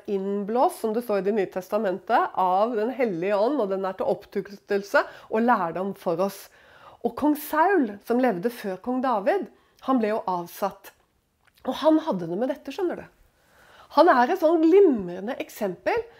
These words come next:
på det å være ulydig, for det første, mot Gud og sine medmennesker. Eh, men også så ser vi dette, hva var det han i stedet likte å gjøre?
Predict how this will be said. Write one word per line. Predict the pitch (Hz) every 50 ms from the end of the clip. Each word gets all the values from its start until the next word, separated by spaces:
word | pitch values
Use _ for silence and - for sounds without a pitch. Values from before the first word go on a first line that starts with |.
| - - _ _ _
på | - 320 254
det | 247 240 240 269 - - 262
å | 285 302 311 311 - - - _ _ _ _ _ _ _ - _ _ _ _ _ _ _ _ - 311
være | 349 302 262 208 240 403
ulydig, | 254 240 220 214 202 185 180 - 453 480 466
for | - 320 302
det | 311 -
første, | 233 - - - 269 392 466 453 349
mot | 254 254 254 240
Gud | 196 196 233 269 349 403 392 -
og | 233 -
sine | - 240 233 240 233
medmennesker. | 196 160 170 180 185 190 180 - - - 392 508 523 - - _ _ _ _ _ _ _ _ _ _ _ _ _ _ _ _ _ _ 240
Eh, | 240 233 233 233 226 220 226 - - _ _ _ 247
men | 262 269 277 294 311 349 392 415 - - -
også | 208 202 196 - - - - 370 415 - - - _ _ _ _ _ _
så | - 349 339
ser | - 269 226 208
vi | 254 277
dette, | 269 - - 269 269 254
hva | 277 269 269
var | 233 214 180 165 175 175 226
det | 262 -
han | - 247 247 269 277 269 - _ _ _ _ _ -
i | 269
stedet | - - - - - 196 180 180 175 - 254
likte | 311 - - - 247 262
å | 294
gjøre? | 294 269 302